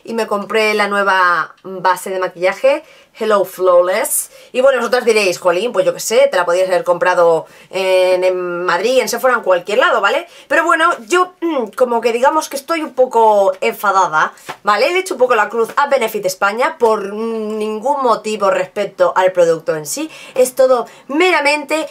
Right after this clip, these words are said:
personal, ¿vale? O sea, no es nada con el producto. El producto, la calidad es buena, pero claro, como estoy de morros con ellos, pues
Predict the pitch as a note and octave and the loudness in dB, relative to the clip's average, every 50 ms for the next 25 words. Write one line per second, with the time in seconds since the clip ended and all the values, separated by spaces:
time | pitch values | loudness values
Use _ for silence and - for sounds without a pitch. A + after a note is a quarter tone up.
0 | - _ _ - C#4 C4+ - - - G#3+ G#3 G#3 F#3 - - - - - E3 F3 | -12 _ _ 0 0 0 0 -2 -4 -2 -2 -2 -2 -2 -4 -10 -8 -4 -2 0
1 | F#3 A3+ D4+ G4 G4+ - - - G#3+ G3 F#3+ G3+ A3+ B3 B3 A#3+ A#3 A3+ G#3+ G#3 | 0 0 0 -2 -2 -6 -6 -4 -2 -2 -2 0 2 2 2 2 0 -2 -4 -2
2 | G#3 G3+ G3 F#3+ G3 F#3+ F#3+ F#3+ F#3 F#3 F3+ F3+ F3 - - - _ - A3 A3 | 0 0 0 0 0 0 2 2 2 2 2 0 -2 -4 -12 -14 _ -2 0 0
3 | G#3+ G3+ F#3+ G#3 G#3 G3 F3+ D#3+ - F#3 F3 F3 F3 F3 F#3 F#3+ F#3 - G3+ G3 | 0 0 0 0 0 0 -2 0 0 0 0 2 2 0 0 0 0 0 0 0
4 | F#3 F#3 F3+ F3+ F3+ E3+ D#3 D3 F#3 B3 C#4+ D#4+ F4 F4+ F#4+ - - - - - | 0 0 0 2 0 0 0 0 -2 0 0 2 0 0 0 -2 -8 -14 -18 -2
5 | - B3+ C4 C4 - A#3 G#3+ G#3 A3 C#4 C#4 - - - G#3 F3+ F#3 F3+ F3 E3 | 2 2 2 4 2 0 0 2 2 0 0 -2 -6 -6 0 2 4 4 4 2
6 | - - F3+ - - - - G3 G3 G3+ G3+ G3 G#3 A3 A3+ A#3 B3+ C4 C4+ C4+ | -2 -4 -8 -10 -8 -4 0 2 2 2 2 2 2 0 2 4 4 2 4 4
7 | C#4 C#4+ C#4 D#4+ D#4+ E4+ F#4 F#4 F#4 - F4+ G4 G4 - - - D4+ D4+ E4+ E4+ | 2 2 0 0 0 2 2 0 2 2 0 0 -2 -2 0 2 2 2 2 -2
8 | - | -6